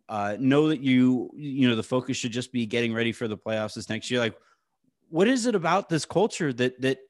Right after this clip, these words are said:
gets, that allows them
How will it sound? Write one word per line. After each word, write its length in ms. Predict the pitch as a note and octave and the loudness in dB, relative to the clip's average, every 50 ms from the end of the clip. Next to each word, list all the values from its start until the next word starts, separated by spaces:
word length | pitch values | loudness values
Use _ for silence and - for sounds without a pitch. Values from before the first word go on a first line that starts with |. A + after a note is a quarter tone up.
| - C#3+ | -14 -4
gets, 320 | A#2 D#3+ E3 F#3 - - - - D3+ C3+ - | 0 0 0 0 -2 -8 -12 -12 -14 -10 -2
that 180 | C#3 C#3 C#3 - - _ _ _ _ _ _ _ _ _ _ _ _ _ _ _ _ _ _ _ _ _ _ _ _ _ _ _ _ _ _ - | 0 0 0 0 -4 _ _ _ _ _ _ _ _ _ _ _ _ _ _ _ _ _ _ _ _ _ _ _ _ _ _ _ _ _ _ -2
allows 580 | D#3+ D#3+ D3+ D3 C#3+ D3+ E3+ G3 G#3 F3 C3 | -2 -2 0 0 2 2 2 2 0 0 0
them 440 | B2 C3+ B2 A#2+ B2 B2 B2+ B2+ B2+ | 0 0 2 2 2 2 2 2 2